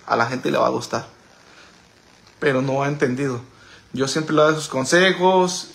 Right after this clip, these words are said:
yo le daba consejos, hasta me decía, "¿Cómo ves?" Y le decía, "Quítale ese verso, ponle este verso a esa canción." Y así. Era con el que más hablaba, mis hermanos no le hacían caso.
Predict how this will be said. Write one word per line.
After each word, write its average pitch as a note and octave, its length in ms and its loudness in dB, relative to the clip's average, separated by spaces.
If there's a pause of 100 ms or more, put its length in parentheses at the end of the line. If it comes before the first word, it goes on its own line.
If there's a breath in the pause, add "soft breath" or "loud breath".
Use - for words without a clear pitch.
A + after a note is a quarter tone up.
(100)
yo D3 180 0
le D#3+ 80 4
daba D#3+ 180 6
consejos, D3+ 720 0
hasta C3+ 180 0
me C3+ 120 -2
decía, D3 240 -2
"¿Cómo G3+ 180 2
ves?" G3+ 560 0
Y C#3+ 140 -4
le C3 100 -2
decía, E3+ 160 -2
"Quítale G3+ 320 2
ese G#3 160 0
verso, F3 560 2
ponle E3 220 0
este E3+ 160 -2
verso D#3+ 220 0
a - 20 -4
esa D#3 140 -4
canción." C3+ 340 -4 (580 loud breath)
Y C#3+ 160 0
así. C3 320 -2 (500 loud breath)
Era F#3 240 4
con D#3 140 0
el C3 80 -2
que C3 140 -2
más D#3+ 180 2
hablaba, E3+ 360 6
mis C#3+ 200 -4
hermanos D3 320 0
no D#3+ 100 2
le D#3+ 60 2
hacían D3+ 240 -2
caso. C#3+ 340 -4